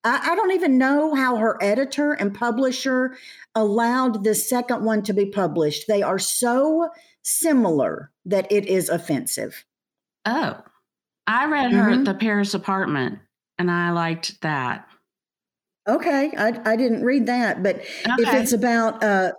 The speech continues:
Speaker 1: people who gather in this remote place, uh, to come together for an event and people start dying,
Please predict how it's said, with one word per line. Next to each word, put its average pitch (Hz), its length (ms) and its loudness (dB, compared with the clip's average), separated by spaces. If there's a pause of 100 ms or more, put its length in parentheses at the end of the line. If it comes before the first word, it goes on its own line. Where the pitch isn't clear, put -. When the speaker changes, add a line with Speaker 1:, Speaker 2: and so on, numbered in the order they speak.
Speaker 1:
people 262 320 2
who 247 140 2
gather 226 640 0 (260)
in 220 180 2
this 214 260 0
remote 220 440 2
place, 233 760 0
uh, 185 340 2 (520)
to 214 420 2
come 233 160 2
together 214 360 0
for 208 240 0
an 202 200 0
event 214 520 -2
and 196 280 0
people 214 240 -2
start 202 320 -2
dying, 247 600 0